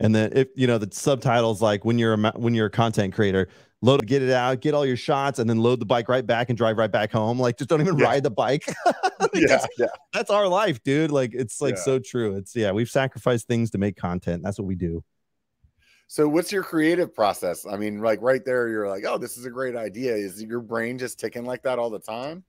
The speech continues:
Speaker 1: That's kind of the benefit of short form too. You kind of think in terms of short form. Like, I think of, like, uh,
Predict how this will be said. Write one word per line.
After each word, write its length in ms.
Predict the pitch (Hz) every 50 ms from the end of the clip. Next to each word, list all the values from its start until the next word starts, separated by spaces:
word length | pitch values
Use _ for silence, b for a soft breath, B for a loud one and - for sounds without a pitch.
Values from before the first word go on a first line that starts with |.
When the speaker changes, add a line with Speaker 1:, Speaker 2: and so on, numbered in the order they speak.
| _ _ -
Speaker 1:
That's 200 | 143 156 165 -
kind 180 | - 170 196
of 60 | 277
the 80 | 339 233
benefit 380 | 127 135 143 151 151 - - 131
of 80 | 117
short 280 | - - 127 139 143 -
form 220 | - 135 123 104
too. 160 | 95 - 147
You 100 | 151 170
kind 160 | 165 - 165 147
of 80 | 110
think 220 | - - 165 175 -
in 80 | 127 110
terms 240 | - - 127 113
of 80 | 107 95
short 240 | - - 123 127 117
form. 220 | - 113 104 98
Like, 160 | 98 95 98
I 60 | 113 113
think 220 | - - 151 143
of, 120 | 147 127 104
like, 320 | 113 120 113 110 101 -
uh, 320 | 123 110 107 104 98 95